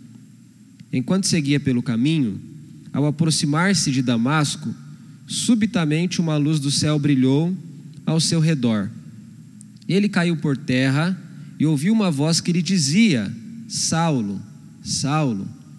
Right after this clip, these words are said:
por que você me persegue?" Ele perguntou: "Quem é o Senhor?" E a resposta foi: "Eu sou Jesus,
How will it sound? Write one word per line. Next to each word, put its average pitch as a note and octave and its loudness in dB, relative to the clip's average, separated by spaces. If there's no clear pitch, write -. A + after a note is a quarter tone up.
por C4 0
que C4 2
você E3+ 0
me D3+ 0
persegue?" B2+ 0
Ele C#3 0
perguntou: D#3 0
"Quem B3+ 2
é A3+ 4
o F#3 2
Senhor?" B2 0
E C#3 0
a D3+ 2
resposta D3+ 0
foi: B2 0
"Eu A#2 0
sou E3+ 0
Jesus, D3 0